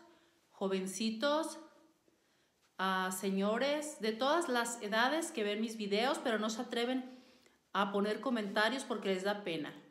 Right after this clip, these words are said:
No les dé pena, mis chicos, mis jóvenes, mis señores,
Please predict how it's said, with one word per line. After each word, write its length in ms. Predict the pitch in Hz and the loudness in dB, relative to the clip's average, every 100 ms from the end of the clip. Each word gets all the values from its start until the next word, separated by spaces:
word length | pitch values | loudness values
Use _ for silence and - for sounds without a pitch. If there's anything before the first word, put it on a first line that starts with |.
| _ _ _ _ _ _ _ | _ _ _ _ _ _ _
No 140 | 220 247 | -4 0
les 200 | 285 254 | 0 0
dé 120 | 269 | 0
pena, 400 | - 254 262 277 | 2 2 2 0
mis 160 | 254 | 0
chicos, 680 | - 247 233 - 269 277 - - - - - | -2 -2 -4 0 2 2 0 -14 -18 -20 -8
mis 280 | 208 208 - | -4 -2 0
jóvenes, 520 | 240 240 254 262 269 | 2 4 4 2 2
mis 240 | 262 247 | 2 2
señores, 720 | 220 202 226 240 254 262 254 | 0 -2 0 0 0 0 -4